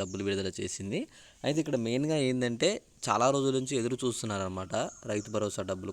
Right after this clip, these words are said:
కోసం. తాజాగా మనకి ఈ రోజు విడుదల చేయడం అయితే జరుగుతుంది. నిన్న మొన్న కూడా చాలామంది ఖాతాల్లో డబ్బులు అయితే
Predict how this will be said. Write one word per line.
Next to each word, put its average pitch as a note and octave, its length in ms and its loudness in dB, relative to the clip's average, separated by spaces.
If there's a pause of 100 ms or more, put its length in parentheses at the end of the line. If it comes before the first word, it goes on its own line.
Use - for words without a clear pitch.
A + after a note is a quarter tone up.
కోసం. A#2+ 240 -6 (500)
తాజాగా C#3+ 360 4 (100)
మనకి B2 300 -2 (420)
ఈ - 20 0 (120)
రోజు C3+ 300 4
విడుదల A#2+ 300 2
చేయడం A#2 220 0
అయితే G#2 200 -8
జరుగుతుంది. G#2 460 -2 (160)
నిన్న A#2 160 0 (120)
మొన్న B2 220 2
కూడా C3 100 2 (100)
చాలామంది A2+ 460 0 (260)
ఖాతాల్లో G#2+ 420 -2
డబ్బులు G2+ 220 -4
అయితే G2 140 -8